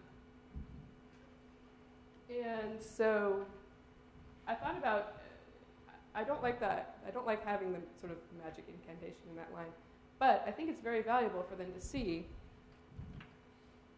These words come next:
what exactly the mouse method is returning to them, right? And what does that mean? So, like, you know, if you, if you have your mouse down in this application and you,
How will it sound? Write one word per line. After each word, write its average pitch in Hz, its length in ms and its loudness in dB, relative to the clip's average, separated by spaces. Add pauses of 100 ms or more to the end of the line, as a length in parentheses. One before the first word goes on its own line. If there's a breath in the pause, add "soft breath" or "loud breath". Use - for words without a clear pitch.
(360)
what 226 140 2
exactly 196 460 2
the 185 120 -4
mouse 175 380 0 (680)
method 196 360 -2
is 165 80 -10
returning 165 360 -6
to 160 180 -12
them, - 160 -12 (560)
right? 165 120 -4
And 170 100 -6
what 185 80 -6
does 185 100 -8
that 175 220 0
mean? 160 220 -8 (480)
So, 220 100 -2
like, 190 260 4
you 208 60 -2
know, 170 120 2
if 175 180 -2
you, 226 220 -2
if 196 140 -8
you 233 80 2
have 214 120 0
your 185 100 -4
mouse 220 260 2
down 190 240 -4
in 170 80 -8
this 175 120 -10
application 180 560 -6
and 165 100 -10
you, 165 100 -10